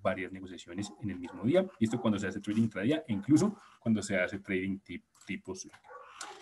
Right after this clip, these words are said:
Monederos, las famosas wallets. Entonces, contienen las llaves únicas e irrepetibles, públicas y privadas, que dan la propiedad de las criptos. Hay muchas maneras, entonces, de ejercer la inversión en criptomonedas.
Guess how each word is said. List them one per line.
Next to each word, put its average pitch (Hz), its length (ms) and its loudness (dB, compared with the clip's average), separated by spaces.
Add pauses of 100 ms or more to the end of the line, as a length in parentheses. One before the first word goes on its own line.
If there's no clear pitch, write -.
(360)
Monederos, 196 680 12
las 151 240 10
famosas 160 500 6
wallets. 160 840 6
Entonces, 139 480 6
contienen 180 640 8
las 233 140 8
llaves 170 380 10
únicas 175 440 6
e 175 100 10
irrepetibles, 170 760 4
públicas 139 580 4
y 151 80 4
privadas, 127 540 4
que 120 100 0
dan 95 180 2
la 98 220 0
propiedad 110 640 2
de - 260 -4
las 110 180 -2
criptos. 180 440 -2
Hay 101 100 -2
muchas 165 540 2
maneras, 160 560 -2
entonces, 104 640 -4
de 107 120 -2
ejercer 95 460 -10
la 98 80 -8
inversión 101 360 -6
en 95 80 -8
criptomonedas. 143 640 0